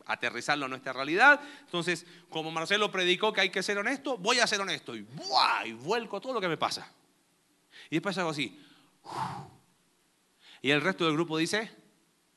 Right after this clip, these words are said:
"Qué bien, súper honesto". Honestidad por honestidad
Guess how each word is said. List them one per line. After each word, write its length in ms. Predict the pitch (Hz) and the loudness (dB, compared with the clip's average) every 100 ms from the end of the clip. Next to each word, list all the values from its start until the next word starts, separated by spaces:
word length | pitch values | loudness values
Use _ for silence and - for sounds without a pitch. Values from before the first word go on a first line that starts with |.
| _ | _
"Qué 160 | - 90 | -8 -6
bien, 480 | 85 82 73 73 - | -4 -4 -6 -10 -10
súper 420 | - 117 110 82 | -10 -10 -10 -10
honesto". 500 | 82 92 - - - _ _ _ _ _ _ _ - - | -10 -12 -14 -18 -20 _ _ _ _ _ _ _ -20 -8
Honestidad 640 | 127 147 139 - 160 320 - | -2 -2 -2 -4 -2 -2 -4
por 160 | 135 | -4
honestidad 560 | 110 98 - 98 107 | -4 -8 -10 -6 -4